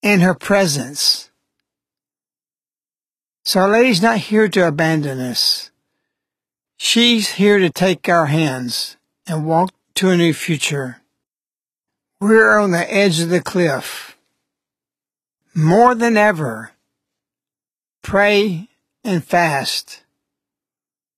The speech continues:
Contemplate Our Lady's messages. Go deeper. It's important for you to read things in your home. Don't let the books just sit there.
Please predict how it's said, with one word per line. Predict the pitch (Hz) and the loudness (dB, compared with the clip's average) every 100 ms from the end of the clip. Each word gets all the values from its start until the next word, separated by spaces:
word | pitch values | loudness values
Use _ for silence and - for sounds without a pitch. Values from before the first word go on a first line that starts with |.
| _ _ _ _ | _ _ _ _
Contemplate | - 196 208 214 185 - 202 196 | -10 -2 -2 0 -2 0 2 2
Our | 180 175 | 2 2
Lady's | 170 143 | 0 0
messages. | 165 156 - 156 156 135 120 - - _ _ _ _ _ _ _ - | 0 0 -2 -6 -6 -6 -6 -8 -8 _ _ _ _ _ _ _ -4
Go | 175 180 | 0 0
deeper. | 156 202 185 175 139 123 - _ _ _ _ _ _ _ _ _ | 2 2 0 -4 -4 -6 -18 _ _ _ _ _ _ _ _ _
It's | 220 - | -2 0
important | 226 - 247 320 - 208 | 0 0 0 2 0 0
for | 226 | 0
you | 190 196 190 175 | 2 2 2 2
to | 170 | -2
read | 160 185 208 185 | 2 4 2 0
things | 214 214 202 180 | 0 4 2 2
in | 196 | 2
your | 190 180 | 2 2
home. | 165 196 180 127 117 - - | 2 2 2 -2 -6 -16 -12
Don't | - 190 | -2 2
let | 220 214 | 2 2
the | 185 | 0
books | 147 151 214 220 | -2 -2 -2 -2
just | - 175 - | 0 0 0
sit | - 220 - | 2 0 0
there. | - 151 123 117 | -2 -2 -2 -8